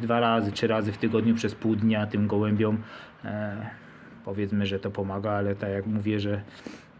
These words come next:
e, to bardziej tak, e, z tego względu, że, że niektóre te młode były takie słabsze i to pierwszy ten start gołębia jest najważniejszy. No i te gołębie już są na,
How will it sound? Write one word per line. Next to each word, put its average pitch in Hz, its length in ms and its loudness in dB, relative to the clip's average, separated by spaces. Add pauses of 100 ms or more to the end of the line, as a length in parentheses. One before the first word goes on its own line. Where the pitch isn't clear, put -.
(140)
e, 104 680 0 (280)
to 120 80 -2
bardziej 117 400 2
tak, 107 480 -2 (180)
e, 104 240 -6 (640)
z - 200 -14
tego 113 240 0
względu, 110 460 2
że, 101 220 0 (480)
że 120 120 2
niektóre 113 360 4
te 113 100 0
młode 110 320 4
były 107 240 2
takie 104 500 -2
słabsze 107 640 0 (440)
i 117 140 0
to 110 320 2 (160)
pierwszy 131 340 2
ten 110 180 2
start 117 360 2
gołębia 113 480 4
jest 107 180 2
najważniejszy. 113 800 4 (420)
No 139 80 -2
i 139 80 0
te 131 120 0
gołębie 123 360 4
już 113 220 2
są 117 140 2
na, 110 440 2